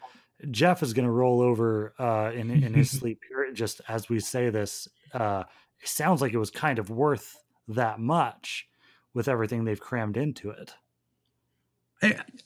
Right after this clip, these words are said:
Speaker 2: I would say, like, worth that for how much car you get, yes, but knowing that, um, yeah,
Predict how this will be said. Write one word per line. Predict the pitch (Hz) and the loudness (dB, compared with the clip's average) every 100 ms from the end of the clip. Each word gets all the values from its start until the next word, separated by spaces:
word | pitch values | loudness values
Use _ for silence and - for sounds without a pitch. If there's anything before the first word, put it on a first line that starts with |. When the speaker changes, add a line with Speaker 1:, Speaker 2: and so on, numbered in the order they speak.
| _ _ | _ _
Speaker 2:
I | 269 | 10
would | 277 196 | 10 8
say, | 269 240 226 220 | 6 8 8 8
like, | 190 170 139 - _ | 6 4 2 -6 _
worth | 156 143 196 - | 4 8 8 6
that | 220 226 156 | 6 6 4
for | 175 | 4
how | 151 | 6
much | 180 147 | 6 4
car | - 156 160 | 0 4 6
you | 165 | 6
get, | 131 131 147 - - - _ _ | 6 4 2 2 -6 -20 _ _
yes, | - 127 151 180 - - _ _ _ _ - | 2 4 4 2 -6 -12 _ _ _ _ 0
but | 131 143 135 147 | 4 4 6 6
knowing | 156 160 160 147 147 143 131 - _ _ _ - | 8 8 8 8 6 4 0 -6 _ _ _ 2
that, | 139 131 120 113 - - _ _ _ _ _ - | 6 6 4 0 -8 -20 _ _ _ _ _ 0
um, | 127 117 110 110 113 - _ _ _ _ _ _ _ - 156 - - _ _ _ _ | 2 2 0 -2 -8 -14 _ _ _ _ _ _ _ -6 -6 -6 -14 _ _ _ _
yeah, | 208 165 120 | 2 4 4